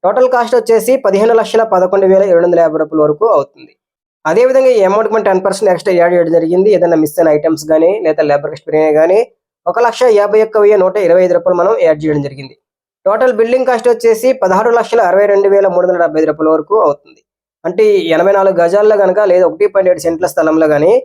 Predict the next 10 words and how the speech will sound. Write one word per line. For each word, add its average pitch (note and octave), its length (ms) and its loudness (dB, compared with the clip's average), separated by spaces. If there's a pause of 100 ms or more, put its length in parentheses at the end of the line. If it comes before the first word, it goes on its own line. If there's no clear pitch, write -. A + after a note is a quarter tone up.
(420)
పది G#3 160 0
అంకణాల్లో G3 500 0
కానీ E3+ 340 2
మనం F#3 240 0 (500)
గ్రౌండ్ E3+ 300 -2
ఫ్లోర్లో A3+ 280 2
అనేది G3+ 240 2
హౌస్ G3 380 0
కన్స్ట్రక్షన్ F3+ 440 -2
చేయడానికి D#3+ 440 2